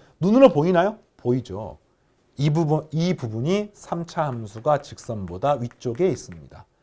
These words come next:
삼 차 함수가 직선보다 위쪽에 있습니다. 만족한 답은 X가 일 이상 이 이하, X는 삼 이하.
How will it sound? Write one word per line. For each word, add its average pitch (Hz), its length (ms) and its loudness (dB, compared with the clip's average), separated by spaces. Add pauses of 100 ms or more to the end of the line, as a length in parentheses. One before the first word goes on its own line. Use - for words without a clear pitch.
(260)
삼 185 320 -2
차 - 160 -2
함수가 143 400 -2
직선보다 123 560 -4
위쪽에 127 420 -2
있습니다. 85 520 -10 (500)
만족한 143 420 0
답은 143 320 -2
X가 156 720 0
일 143 300 -2
이상 165 560 -2
이 120 320 -6
이하, 82 240 -12 (400)
X는 185 540 -4 (100)
삼 170 380 -6 (120)
이하. 85 240 -12